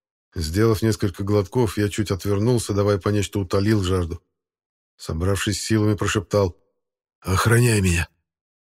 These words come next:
Единицы чистого хаоса. Только они могли причинить моему энергетическому телу такие повреждения. Частично порванные каналы,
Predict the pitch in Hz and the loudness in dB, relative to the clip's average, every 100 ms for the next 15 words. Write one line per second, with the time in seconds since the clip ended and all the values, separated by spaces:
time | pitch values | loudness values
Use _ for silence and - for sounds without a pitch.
0 | _ _ _ _ _ 82 85 85 92 113 | _ _ _ _ _ -6 -4 -2 -2 -2
1 | 113 92 - 98 - 85 82 - 85 80 | -2 -6 -6 -8 -6 -4 -4 -2 -2 -4
2 | - 73 - _ _ _ _ _ - 90 | -6 -12 -20 _ _ _ _ _ -4 -4
3 | 87 98 101 113 107 101 98 92 90 - | 2 2 4 4 4 2 0 0 -2 0
4 | 101 95 98 98 98 98 98 95 - 95 | 0 0 0 2 2 2 0 -2 -6 -8
5 | - 95 92 - 98 85 90 101 90 95 | -8 -6 -4 0 -2 0 -4 -2 -4 -2
6 | 90 90 87 95 82 71 _ _ _ _ | -2 0 0 0 0 -6 _ _ _ _
7 | _ _ _ _ _ _ _ - 78 - | _ _ _ _ _ _ _ -6 -6 -2
8 | 110 87 90 - 107 101 98 92 92 101 | -2 0 -2 2 2 4 2 2 2 4
9 | 101 92 | 4 2